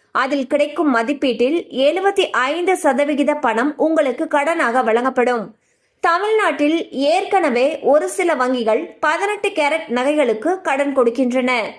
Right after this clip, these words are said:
So, வந்து பாத்தீங்கன்னா, வங்கி வாடிக்கையாளர்களுக்கு ஒரு சூப்பரான அப்டேட் ஒண்ணு வந்திருக்கு. அதுல என்ன சொல்லிருக்காங்கன்னா, இப்ப வரைக்கும் இருபத்தி ரெண்டு கேரட் நகைகளுக்கு வந்து நகை கடன் வங்கிகள்ல கொடுத்துட்டு இருக்காங்க.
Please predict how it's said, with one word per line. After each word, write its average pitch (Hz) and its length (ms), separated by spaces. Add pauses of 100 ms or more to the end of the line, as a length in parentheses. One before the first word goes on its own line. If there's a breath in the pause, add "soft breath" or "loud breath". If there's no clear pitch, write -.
(140)
So, 381 220
வந்து 403 180
பாத்தீங்கன்னா, 277 560
வங்கி 302 400
வாடிக்கையாளர்களுக்கு 269 960
ஒரு 311 180 (160)
சூப்பரான 302 680
அப்டேட் 254 240
ஒண்ணு 240 160
வந்திருக்கு. 214 440
அதுல 330 200
என்ன 285 260
சொல்லிருக்காங்கன்னா, 233 600 (440 loud breath)
இப்ப 349 320
வரைக்கும் 381 560
இருபத்தி 349 360
ரெண்டு 359 200
கேரட் 320 460 (240)
நகைகளுக்கு 302 680
வந்து 240 420 (100)
நகை 285 380
கடன் 320 320
வங்கிகள்ல 277 540
கொடுத்துட்டு 233 320
இருக்காங்க. 240 640